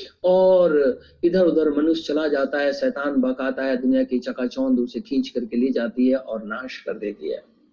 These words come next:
तो इजरायली ऐसा करने लगे थे,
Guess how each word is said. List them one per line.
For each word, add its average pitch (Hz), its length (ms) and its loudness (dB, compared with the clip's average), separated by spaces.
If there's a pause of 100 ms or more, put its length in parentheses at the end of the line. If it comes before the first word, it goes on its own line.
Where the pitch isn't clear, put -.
(1000)
तो 294 140 4
इजरायली 254 540 4
ऐसा 214 340 -2
करने 196 320 -4
लगे 123 280 -2
थे, 127 160 -12